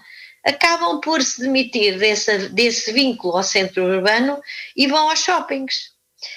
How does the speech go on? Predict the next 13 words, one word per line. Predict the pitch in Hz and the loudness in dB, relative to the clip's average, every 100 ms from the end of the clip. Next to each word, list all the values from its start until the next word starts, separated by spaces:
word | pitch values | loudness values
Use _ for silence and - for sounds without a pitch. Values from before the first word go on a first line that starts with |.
| - | -8
Pronto, | - 180 180 | -2 -2 0
por | 208 | -2
isso | 202 240 | 0 2
nós, | 254 247 | 0 0
no | 262 | -2
fundo, | 247 269 262 | -2 -4 0
temos | 277 277 - | 0 0 0
que | 262 | -2
contrariar | 240 262 254 262 262 262 262 | -2 -2 2 2 2 2 2
um | 269 | 0
bocadinho | 254 269 262 269 | 0 0 0 2
esta | 269 - 269 | 2 0 0
rotina | 262 247 269 247 220 220 | 0 0 0 2 2 0